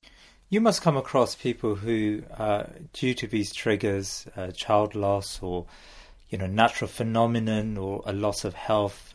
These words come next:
uh, their lives are upended and, and they, uh, they end up, as you said, you know, they may be living prosperous and, and quite, quite normal lives, and, and suddenly because of these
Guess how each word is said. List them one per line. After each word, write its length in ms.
uh, 240
their 260
lives 520
are 180
upended 680
and, 240
and 280
they, 400
uh, 340
they 280
end 240
up, 380
as 200
you 100
said, 300
you 80
know, 140
they 180
may 240
be 140
living 480
prosperous 640
and, 260
and 220
quite, 380
quite 260
normal 320
lives, 400
and, 200
and 160
suddenly 500
because 400
of 120
these 380